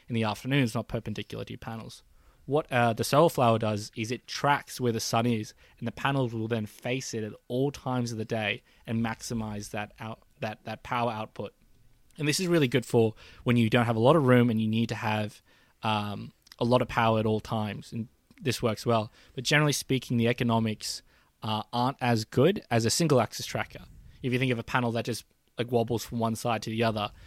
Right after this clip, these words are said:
those ones, they're a lot cheaper to build because there's a lot less moving parts. Um, and the economics of the additional sunlight just tick 'em up. So pretty much every solar farm in Australia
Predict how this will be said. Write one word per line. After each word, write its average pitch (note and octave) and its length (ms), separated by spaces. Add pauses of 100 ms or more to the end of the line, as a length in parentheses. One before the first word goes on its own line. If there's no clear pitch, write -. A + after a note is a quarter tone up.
(260)
those C3 280
ones, A#2 540
they're A#2 140
a A2+ 60
lot A#2+ 160
cheaper - 240
to A2 80
build C#3 260
because A#2+ 260
there's G#2+ 240
a A#2 60
lot A2 220
less A2+ 220
moving A#2 380
parts. - 460 (500)
Um, A2+ 360 (160)
and B2 180
the B2 100
economics A#2 480
of A2+ 120
the A2+ 80
additional B2 320
sunlight A#2 560
just - 240
tick - 180
'em A2 80
up. - 160
So A#2 160
pretty D3+ 160
much B2+ 260
every B2 200
solar A#2 240
farm A2+ 240
in A2 60
Australia A2+ 540